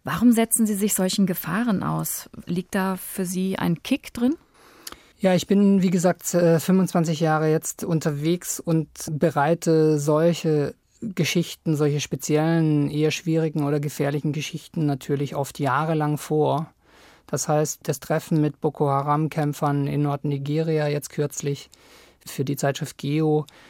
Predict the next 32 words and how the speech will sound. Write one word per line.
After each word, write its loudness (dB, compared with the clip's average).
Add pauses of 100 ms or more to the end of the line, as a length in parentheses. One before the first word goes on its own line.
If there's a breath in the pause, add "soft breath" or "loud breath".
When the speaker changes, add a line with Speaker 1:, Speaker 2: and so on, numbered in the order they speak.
(200 loud breath)
Speaker 2:
da, 2
äh, -2
war 2
ich -2
zwei -2
Jahre 2
lang 0
dran, -2
hab -6
das -2
vorbereitet, -2
minutiös. -2
Und -2 (140)
ich -4
glaube, 4
dass -2
solche 2
Geschichten -2
sehr 4
wichtig 0
sind, 2
weil 0
ich -6
bin 0
interessiert -2
an -2
der 0
Innenansicht 0
der 2
Dinge. -2 (340 soft breath)
Ich -8
glaube, 4